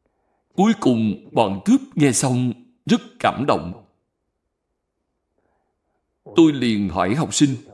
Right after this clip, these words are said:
"Các bạn nhỏ à, bọn cướp liệu có cảm động không?" Có. Trộm cướp đều là kẻ giết người phóng hỏa mà vẫn cảm động sao?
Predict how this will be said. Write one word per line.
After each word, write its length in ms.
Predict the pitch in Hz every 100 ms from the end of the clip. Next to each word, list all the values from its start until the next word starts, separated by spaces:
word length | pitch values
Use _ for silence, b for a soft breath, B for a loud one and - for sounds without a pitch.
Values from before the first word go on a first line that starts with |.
| - -
"Các 160 | 170
bạn 200 | - 196
nhỏ 260 | 202 190 135
à, 280 | 165 95 - - _ _ -
bọn 240 | 131 113 107
cướp 120 | 233 -
liệu 240 | 127 101 95
có 80 | 175
cảm 260 | - 92
động 200 | 147 -
không?" 340 | 120 156 156 - - _ -
Có. 320 | 151 185 285 294 196 - 139 - -
Trộm 280 | 165 120 139
cướp 160 | 240 285 -
đều 120 | 170 123
là 100 | 117
kẻ 140 | 104
giết 340 | 113 214 -
người 200 | 135 120 107
phóng 200 | 151 233 208
hỏa 300 | 110 104 101 -
mà 240 | 123 107 -
vẫn 100 | 135 95
cảm 200 | 107 95
động 200 | 170 -
sao? 220 | 110 156